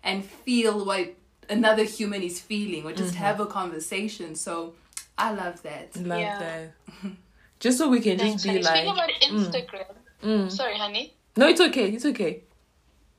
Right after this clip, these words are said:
Speaker 3: I don't know if you know, so I actually have three different profiles, right? Um, and that's the thing about these algorithms. I noticed that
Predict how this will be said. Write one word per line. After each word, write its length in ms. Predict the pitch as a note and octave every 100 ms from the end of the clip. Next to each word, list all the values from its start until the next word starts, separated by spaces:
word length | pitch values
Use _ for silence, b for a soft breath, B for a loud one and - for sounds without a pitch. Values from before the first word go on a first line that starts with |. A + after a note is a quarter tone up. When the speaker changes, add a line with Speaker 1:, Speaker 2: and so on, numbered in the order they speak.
| _ _ _ _ _ _ _ _ _
Speaker 3:
I 80 | -
don't 180 | B3 D4+
know 100 | F4 D#4
if 160 | D#4
you 100 | C#4+
know, 200 | A#3+ G#3 F3
so 120 | - -
I 40 |
actually 240 | B3+ - D4
have 140 | C4+ -
three 120 | B3
different 560 | A3+ - G#3 G3+ - - _ _ _ _
profiles, 600 | - G3+ - D#3 - -
right? 220 | E3 E3+ - B B B B -
Um, 440 | F#3+ F#3 F#3 F#3 F3+ F3+ -
and 140 | G#3
that's 180 | G#3 A3
the 100 | B3+
thing 200 | B3 G#3+
about 280 | G3 F#3 F3
these 200 | F#3 F#3
algorithms. 760 | - F3 F3 F3+ E3+ E3 - - B B B -
I 100 | G#3+
noticed 640 | G#3+ G#3+ B3 B3+ A#3+ -
that 400 | F#3 F3 E3+ F3